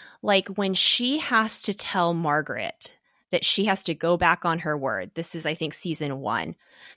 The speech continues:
that she had said, "Sure, you can marry Group Captain Peter Townsend." And then she has to take it back. And then she has to say, like, "Okay, it's gotta be a couple years." And then they, they suffer through those years.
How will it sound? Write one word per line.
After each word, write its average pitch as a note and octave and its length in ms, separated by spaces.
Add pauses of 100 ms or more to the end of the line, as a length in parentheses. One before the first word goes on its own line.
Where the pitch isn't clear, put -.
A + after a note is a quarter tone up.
that - 180
she G#3+ 240
had F3+ 100
said, E3+ 280
"Sure, D#4 320
you A3 120
can G#3 160
marry D#3 220
Group D#3 220
Captain D#3 340
Peter D3+ 240
Townsend." - 420
And F3 140
then G3+ 80
she A3+ 140
has G#3 220
to F3 100
take F#3+ 320
it - 160
back. - 420
And F3+ 160
then G3 120
she A3+ 160
has G3+ 240
to F3+ 240
say, D#3+ 340
like, D3 240
"Okay, E3+ 220
it's - 120
gotta D#3+ 220
be D3+ 100
a D3 60
couple D3 320
years." C3 340
And F#3 100
then F3+ 140
they, E3 240
they E3+ 220
suffer F#3 360
through B3+ 180
those C#4 220
years. D#3+ 480